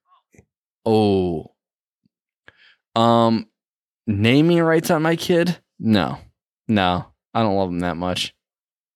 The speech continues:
I mean, I love Twin, I like, I mean, I love Twin Otters, but, I mean, my kids are, like, that's just a different, that's a different level of,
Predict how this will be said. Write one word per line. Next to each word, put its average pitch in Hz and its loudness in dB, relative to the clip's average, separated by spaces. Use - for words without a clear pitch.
I 113 -4
mean, 113 4
I 123 4
love 127 4
Twin, 127 4
I 120 2
like, 123 6
I 117 2
mean, 113 4
I 107 4
love 107 4
Twin 98 0
Otters, 90 0
but, 90 2
I 101 0
mean, 92 2
my 87 0
kids 78 0
are, - -6
like, 87 -2
that's 78 0
just - -2
a 78 -4
different, 78 -2
that's 101 0
a - -8
different - -4
level 82 2
of, - -4